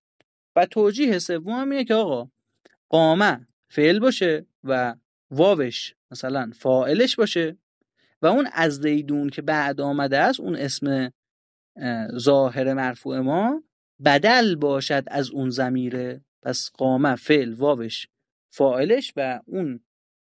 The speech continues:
از زیدون چی باشه؟ بدلش باشه. این سه تا راه برای درست کردن چنین مثالهایی مثل قاموا الزیدون طبق نظر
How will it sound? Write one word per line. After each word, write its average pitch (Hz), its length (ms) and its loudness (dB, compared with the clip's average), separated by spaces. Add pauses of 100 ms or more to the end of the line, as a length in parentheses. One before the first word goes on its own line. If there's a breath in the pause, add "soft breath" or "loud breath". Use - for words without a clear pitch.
(520)
از 135 180 2
زیدون 139 380 0
چی 214 140 -4
باشه؟ 233 480 0 (460)
بدلش 127 500 0
باشه. - 260 -20 (1400)
این 240 320 2
سه 226 260 2
تا 147 160 -2
راه 165 400 -2
برای 175 600 -2 (540)
درست 143 420 2
کردن 127 720 0
چنین 131 340 0
مثالهایی 127 580 0
مثل 151 220 -4
قاموا 127 520 -2
الزیدون 127 760 -2 (300)
طبق 131 220 0
نظر 131 600 -2